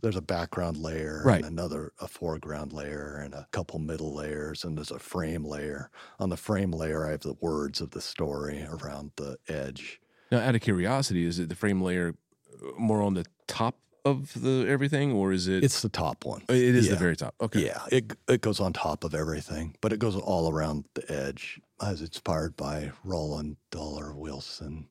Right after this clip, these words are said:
Speaker 1: the monkey painter. He puts his stories around the frames on a lot of his work. So some of the layers have holes in 'em, and there's another background layer behind it. So depending on the random choice that it makes at the time, you'll get different images there.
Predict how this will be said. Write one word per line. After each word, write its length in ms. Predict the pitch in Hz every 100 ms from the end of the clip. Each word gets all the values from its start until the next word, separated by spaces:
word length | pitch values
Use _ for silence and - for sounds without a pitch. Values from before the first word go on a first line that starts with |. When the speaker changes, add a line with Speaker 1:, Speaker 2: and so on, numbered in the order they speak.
| _ -
Speaker 1:
the 140 | 76
monkey 380 | 78 78 76 -
painter. 420 | 78 76 78 82 -
He 140 | 123
puts 240 | 123 117 -
his 120 | 82
stories 480 | - - 85 80 71
around 320 | 82 73 71 71
the 60 |
frames 600 | - - 80 76 - - - - - _ -
on 100 | 87
a 60 |
lot 220 | 71 76
of 80 | 73
his 240 | - 76 -
work. 300 | 76 73 73 _ _ _ -
So 360 | - 123 95 - -
some 240 | - 123
of 60 | 101
the 80 |
layers 400 | 98 98 92 87
have 440 | - 87 73 - - _ -
holes 600 | - - 110 90 82 -
in 140 | 87
'em, 240 | 87 85 82
and 120 | 80
there's 140 | 82
another 300 | 85 82 82 80
background 580 | 80 78 71 85 85 80
layer 220 | 78 82
behind 460 | 78 - 85 82 82
it. 180 | 82 - _ - - -
So 180 | - 104
depending 440 | 95 101 95 90
on 120 | 85
the 60 | 80
random 460 | 82 82 87 87 73
choice 560 | - 85 80 80 - -
that 120 | 85 80
it 100 | 76
makes 380 | 87 85 -
at 80 | 82
the 60 | -
time, 400 | - 85 80 82
you'll 140 | 80
get 200 | 76 -
different 340 | - 82 71 -
images 540 | 76 82 - 85 -
there. 320 | - 80 80